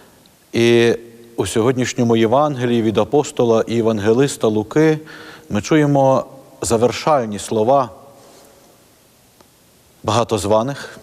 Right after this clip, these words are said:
та мало обраних». Яка подія? Що саме передувало цим словам? Апостол і євангелист Лука розповідає нам притчу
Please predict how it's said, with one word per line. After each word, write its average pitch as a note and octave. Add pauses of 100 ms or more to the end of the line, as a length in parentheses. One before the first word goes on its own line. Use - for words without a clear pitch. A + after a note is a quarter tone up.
(680)
та G#2
мало G#2+
обраних». F2 (1000)
Яка B2
подія? G2+ (580)
Що -
саме E3
передувало C3
цим A#2+
словам? G#2+ (1700)
Апостол -
і -
євангелист A2+
Лука D3 (200)
розповідає B2
нам C3
притчу G#2